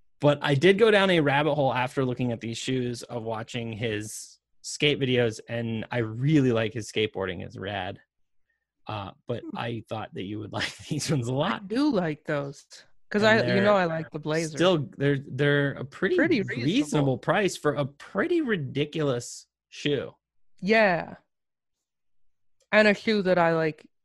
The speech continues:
Speaker 2: like
Speaker 1: Like,
Speaker 2: and would
Speaker 1: you
Speaker 2: like to
Speaker 1: like
Speaker 2: have
Speaker 1: this
Speaker 2: more of
Speaker 1: silhouette, and you
Speaker 2: in
Speaker 1: had
Speaker 2: my
Speaker 1: said you
Speaker 2: collection.
Speaker 1: wanted, yeah, you had said you wanted more, and so I was, I went looking for a wild blazer that, that was like,
Speaker 2: Mm-hmm.
Speaker 1: and I felt like this, so, like, what I was looking for was,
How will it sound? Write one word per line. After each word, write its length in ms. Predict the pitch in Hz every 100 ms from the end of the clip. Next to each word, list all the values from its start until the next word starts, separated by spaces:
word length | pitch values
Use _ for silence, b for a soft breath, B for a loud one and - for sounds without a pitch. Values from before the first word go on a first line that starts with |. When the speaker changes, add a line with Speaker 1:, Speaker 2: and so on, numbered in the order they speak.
| _ _ _ _ 180
Speaker 2:
like 240 | 165 170
Speaker 1:
Like, 160 | 180 165
Speaker 2:
and 180 | 160
would 80 | 165
Speaker 1:
you 40 | 156
Speaker 2:
like 100 | 160
to 40 |
Speaker 1:
like 120 | 175 160
Speaker 2:
have 100 | 151
Speaker 1:
this 100 | 151
Speaker 2:
more 120 | 151
of 40 | 147
Speaker 1:
silhouette, 600 | 160 143 127 120 123 - -
and 180 | 135
you 60 | 160
Speaker 2:
in 60 | 165
Speaker 1:
had 80 | 151
Speaker 2:
my 80 | 151
Speaker 1:
said 220 | 151 147
you 60 |
Speaker 2:
collection. 60 | 143
Speaker 1:
wanted, 400 | 135 127 127 123 -
yeah, 140 | 147
you 180 | 131 135
had 100 | 131
said 300 | - 156 151
you 100 | 147
wanted 280 | 131 127 120
more, 440 | 117 113 110 110 -
and 160 | 131
so 160 | - 131
I 180 | 135 135
was, 200 | 127 -
I 120 | 135
went 240 | 139 131
looking 340 | 139 139 139 135
for 300 | 123 117 -
a 80 | 123
wild 720 | 104 107 117 123 117 117 113 113 _
blazer 560 | 104 110 101 50 50 - _ _ _ _ _ _ -
that, 200 | 123 98 _ _
that 220 | 139 117
was 260 | 71 147 139
like, 340 | 123 113 - _ -
Speaker 2:
Mm-hmm. 300 | 196 190 160 - _ _ _ -
Speaker 1:
and 100 | 156
I 120 | - 143
felt 200 | 185 151
like 180 | 147
this, 380 | 139 143 - - _ _ _ _ _
so, 160 | - 151
like, 200 | 135 127
what 100 | 147
I 120 | 156
was 100 | 147
looking 160 | 143 139
for 240 | 127 113
was, 480 | 110 107 101 -